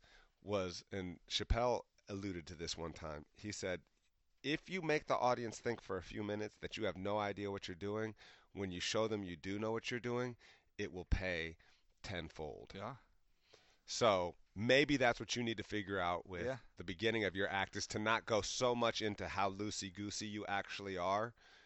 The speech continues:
Speaker 1: Be more timid up front. I think of it like this. Have you ever been to a black, like, sermon or, like, you know, at a black church?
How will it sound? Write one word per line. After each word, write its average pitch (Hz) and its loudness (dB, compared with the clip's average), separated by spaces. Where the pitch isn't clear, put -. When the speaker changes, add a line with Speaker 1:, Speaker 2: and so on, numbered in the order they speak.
Speaker 1:
Be 131 6
more 117 4
timid 117 0
up 135 2
front. 135 0
I - -4
think 185 2
of 170 0
it 151 6
like 117 2
this. - -2
Have 104 -6
you 127 6
ever 143 0
been 156 2
to 143 2
a 104 4
black, 98 -2
like, 92 -6
sermon 110 -2
or, 95 -2
like, 87 -4
you 90 -4
know, 82 -2
at 87 -2
a 85 -2
black 92 0
church? - -4